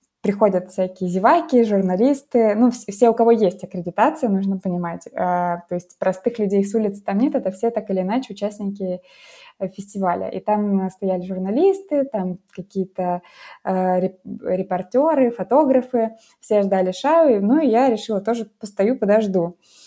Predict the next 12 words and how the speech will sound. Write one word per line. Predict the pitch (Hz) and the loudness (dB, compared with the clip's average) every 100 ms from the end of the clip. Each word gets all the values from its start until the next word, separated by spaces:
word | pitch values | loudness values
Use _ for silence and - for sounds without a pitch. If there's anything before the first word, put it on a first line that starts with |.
| - _ - | -20 _ 0
И | 208 220 226 220 214 202 | 4 6 6 6 6 4
в | 208 | 2
итоге, | 247 262 240 | 4 4 6
м, | 220 208 196 196 196 196 | 6 6 2 -2 0 0
э, | 190 | 0
когда | 202 208 | 0 0
Шая | 208 233 214 | 2 2 4
начал | 208 208 208 190 190 202 | 0 -2 -2 -2 -2 -6
идти | 202 226 | -6 -2
мим-, | 214 202 202 | -2 -2 0
мимо | 208 220 202 | 2 2 4
меня | 196 202 277 | 4 4 2